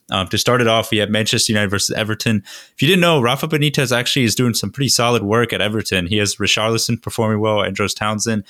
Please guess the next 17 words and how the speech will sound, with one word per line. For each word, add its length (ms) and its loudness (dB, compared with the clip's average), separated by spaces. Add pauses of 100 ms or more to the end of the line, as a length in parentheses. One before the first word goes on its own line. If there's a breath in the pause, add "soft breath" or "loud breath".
(260 loud breath)
They're 240 0 (360)
doing 220 4
pretty 200 2
well. 280 2
I 60 0
did 100 0
not 200 0
think 140 0
they 80 2
were 60 0
gonna 160 2
do 120 2
this 260 2
well, 120 2
especially, 560 0 (320 loud breath)
uh, 180 0
considering 680 0